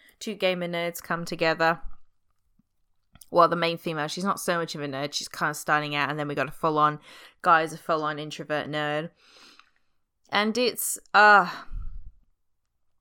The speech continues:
it's many, many things, that, um, particular show.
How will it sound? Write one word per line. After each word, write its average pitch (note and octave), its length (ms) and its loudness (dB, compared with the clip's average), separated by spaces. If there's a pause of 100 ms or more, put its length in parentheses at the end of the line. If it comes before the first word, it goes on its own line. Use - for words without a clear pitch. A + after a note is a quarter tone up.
(260)
it's G#3 260 -2
many, F#3 360 0
many G#3 260 0
things, E3 560 -8 (300)
that, - 480 0 (220)
um, D#3 480 -2
particular E3 480 -4
show. D#3 360 2